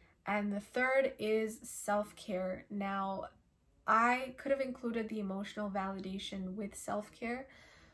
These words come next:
but really self-care is more, um, doing your daily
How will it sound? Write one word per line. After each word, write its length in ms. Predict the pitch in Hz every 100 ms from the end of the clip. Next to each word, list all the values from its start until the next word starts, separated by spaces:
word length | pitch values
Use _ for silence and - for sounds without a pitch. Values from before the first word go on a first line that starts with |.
| _ -
but 460 | 220 214 202 185 180
really 320 | 226 233 233
self-care 680 | - 233 254 247 - 240 240
is 340 | 185 208 196
more, 600 | 196 202 208 208 214 202 -
um, 480 | 196 185 180 180 - _ - 208
doing 260 | 226 247 247
your 140 | 226
daily 380 | 208 208 214